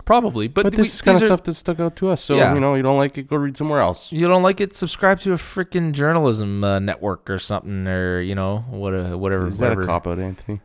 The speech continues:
Speaker 1: Yeah, it is a cop-out. <laughs> You read me like a goddamn book. <laughs> Um, but no, let, let's get into our first topic. Uh, the two thousand nineteen B M W X seven. Did they need a B M W X seven?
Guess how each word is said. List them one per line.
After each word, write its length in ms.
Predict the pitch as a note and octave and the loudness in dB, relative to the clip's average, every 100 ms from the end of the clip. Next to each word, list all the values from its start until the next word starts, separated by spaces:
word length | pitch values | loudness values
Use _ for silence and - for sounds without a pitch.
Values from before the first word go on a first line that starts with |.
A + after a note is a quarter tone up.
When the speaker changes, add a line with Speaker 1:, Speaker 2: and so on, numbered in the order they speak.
| _ | _
Speaker 1:
Yeah, 240 | G#2 E2+ E2 | -4 -2 -4
it 80 | |
is 140 | D#2 - | -6 -10
a 60 | |
cop-out. 420 | - - - D#2 - | -12 -6 -4 -4 -4
<laughs> 60 | - _ _ F#2+ | -10 _ _ -8
You 140 | F#2 | -4
read 180 | F#2 F2+ | -4 -4
me 80 | F2+ | -4
like 160 | F2 | -6
a 60 | E2+ | -6
goddamn 480 | F2 E2+ F2 F2 F2 | -6 -6 -4 -6 -4
book. 260 | F2+ - - | -6 -6 -10
<laughs> 60 | - - | -10 -8
Um, 560 | G#2 G2+ G2+ G2+ G2+ G2 | -2 0 0 0 0 -2
but 120 | A2 | -2
no, 180 | B2+ G2+ - - | 0 -2 -4 -8
let, 360 | G#2+ C3+ D#3 A2 | 0 4 4 4
let's 300 | C3+ F3 - | 6 6 6
get 220 | F#3+ F3+ | 6 6
into 260 | E3 D#3 D3+ | 6 4 6
our 140 | C3+ | 6
first 340 | - B2+ B2 - | 4 -2 -2 -2
topic. 500 | G#2 G2 G2+ - - - - - | -2 -2 -4 -8 -16 -20 -18 -2
Uh, 200 | G2+ G2+ | 0 2
the 100 | G#2+ | 0
two 300 | - - G3 | -4 -2 2
thousand 340 | A3 G3+ E3+ | 6 4 4
nineteen 520 | D3 D3 C#3+ D#3+ A#2 | 4 4 4 0 0
B 200 | A#2 D3+ | 2 4
M 120 | D3 C3+ | 6 6
W 360 | C3+ C3 B2 | 6 8 6
X 180 | A2+ - | 4 2
seven. 360 | - G2+ F2+ G2 | 0 0 -2 0
Did 160 | G3+ | 2
they 120 | D4+ | 4
need 240 | C#4 G3+ A#3+ | 4 2 2
a 60 | |
B 180 | G#3 A3+ | 2 4
M 120 | A3 | 4
W 280 | A3 G#3+ A3 | 6 6 4
X 160 | G#3+ - | 4 4
seven? 400 | G#3 G#3 A3 | 6 6 4